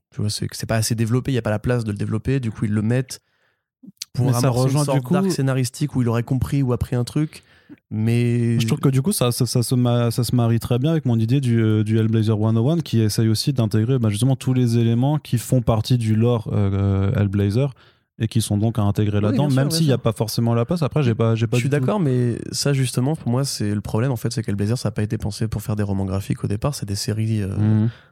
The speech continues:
Speaker 1: de feuilletons, en fait, tu vois, qui durent très longtemps, avec des très gros, des très longs runs, euh, Warren Ellis, euh, euh, Garcenis, euh, merde, euh, moi, Brian Azzarello.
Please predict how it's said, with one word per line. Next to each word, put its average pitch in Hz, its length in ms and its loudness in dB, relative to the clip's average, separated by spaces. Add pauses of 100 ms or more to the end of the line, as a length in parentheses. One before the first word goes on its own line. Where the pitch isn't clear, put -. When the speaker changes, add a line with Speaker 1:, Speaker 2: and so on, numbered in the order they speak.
(120)
Speaker 1:
de 110 100 -2
feuilletons, 110 320 0
en 151 60 -2
fait, 117 100 -2
tu - 140 -4
vois, 110 80 2
qui - 100 -8
durent 98 120 -4
très - 140 -2
longtemps, 110 280 -2
avec 135 100 0
des 98 120 -2
très - 180 -2
gros, 95 220 0
des 90 100 -2
très - 180 -4
longs 95 140 -2
runs, 117 300 0
euh, 92 120 -2
Warren 90 260 -2
Ellis, 92 380 -2
euh, - 100 -4 (560)
euh, 95 120 0
Garcenis, 98 600 -2
euh, 95 160 0 (560)
merde, 98 260 -2
euh, 87 180 -4
moi, 104 160 -2
Brian 107 180 0
Azzarello. 101 440 -2